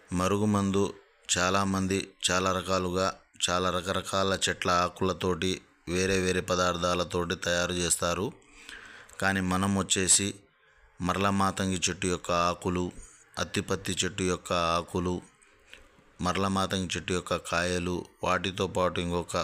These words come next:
పదకొండు రకాల చెట్ల ఆకులు, వేర్లు, పువ్వులను కలిపి తయారు చేస్తాము. వీటితోటి ఎలాంటి సైడ్ ఎఫెక్ట్స్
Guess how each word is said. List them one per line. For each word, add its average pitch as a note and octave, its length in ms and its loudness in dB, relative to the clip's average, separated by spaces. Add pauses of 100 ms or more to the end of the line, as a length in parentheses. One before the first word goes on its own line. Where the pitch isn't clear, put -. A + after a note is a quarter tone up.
(120)
పదకొండు F2 400 -2
రకాల F2+ 220 0 (100)
చెట్ల E2+ 220 -4 (200)
ఆకులు, F2+ 320 -2 (100)
వేర్లు, F2+ 340 0 (100)
పువ్వులను F2 520 0
కలిపి F2 360 -4
తయారు F2 340 0
చేస్తాము. E2+ 420 -2 (1040)
వీటితోటి G#2 600 2 (560)
ఎలాంటి G2 420 2
సైడ్ F#2 260 2
ఎఫెక్ట్స్ F#2 340 -2